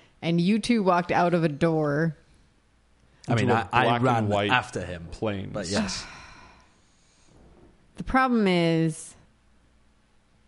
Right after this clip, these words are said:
Speaker 1: out of game, if I'm metagaming, I feel like I should follow Bendis, because not splitting the party with one person alone is a good idea.
Speaker 2: <laughs> Mm-hmm.
Speaker 1: But in character, I care about Marcus,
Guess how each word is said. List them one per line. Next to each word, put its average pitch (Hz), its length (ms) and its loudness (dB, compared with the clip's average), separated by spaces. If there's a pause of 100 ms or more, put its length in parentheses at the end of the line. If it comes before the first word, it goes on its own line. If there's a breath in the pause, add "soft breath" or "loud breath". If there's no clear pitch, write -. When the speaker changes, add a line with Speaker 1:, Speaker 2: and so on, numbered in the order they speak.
(100)
Speaker 1:
out 247 240 4
of 190 140 -2
game, 151 300 2
if 156 120 0
I'm 170 180 2
metagaming, 151 760 0
I 180 80 0
feel 320 260 0
like 226 200 -2
I 165 120 0
should 185 180 -8
follow 160 360 -2
Bendis, 202 640 -2 (160)
because 208 320 0
not 233 360 0
splitting 170 360 0
the 170 80 0
party 170 500 2 (140)
with 196 260 0
one 175 180 2
person 180 300 2
alone 202 320 4
is 185 140 2
a 196 40 2
good 180 140 2
idea. 196 580 2
Speaker 2:
<laughs> - 0 -
Mm-hmm. 214 200 0 (480 loud breath)
Speaker 1:
But 240 100 2
in 247 140 2
character, 185 720 2 (2750)
I 196 60 -8
care 226 300 0
about 202 240 2
Marcus, - 840 -2